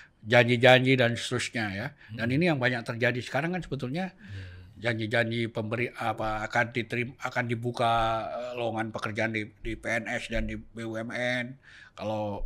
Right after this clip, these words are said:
Speaker 1: pasangan ini menang,
Speaker 2: Makan siang
Speaker 1: kemudian
Speaker 2: gratis.
Speaker 1: diberi money politik
Speaker 2: <laughs>
Speaker 1: dan sebagainya.
Speaker 2: Iya.
Speaker 1: Nah, itu beri-,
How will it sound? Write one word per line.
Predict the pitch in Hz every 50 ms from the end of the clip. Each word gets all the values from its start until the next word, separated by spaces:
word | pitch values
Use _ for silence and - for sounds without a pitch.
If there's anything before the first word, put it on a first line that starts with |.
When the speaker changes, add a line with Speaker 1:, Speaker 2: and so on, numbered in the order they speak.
| -
Speaker 1:
pasangan | - 120 110 - 120 117 113 107
ini | 113 110 110
menang, | 107 117 123 127 127 127 127 127 127 127 135 113
Speaker 2:
Makan | 101 - 104 104
siang | - 127 120 110 110
Speaker 1:
kemudian | 113 120 123 117 113
Speaker 2:
gratis. | 110 110
Speaker 1:
diberi | - 113 113 120
money | 113 117 120 120 117
politik | 113 - 120 120 120 120 - - 131 127 -
Speaker 2:
<laughs> | 123
Speaker 1:
dan | 113 104 101
sebagainya. | - - 113 107 104 104 101 101 98
Speaker 2:
Iya. | - - - - - - - - - -
Speaker 1:
Nah, | 110 113 120
itu | 120 - 226
beri-, | 262 220 156 156 165 160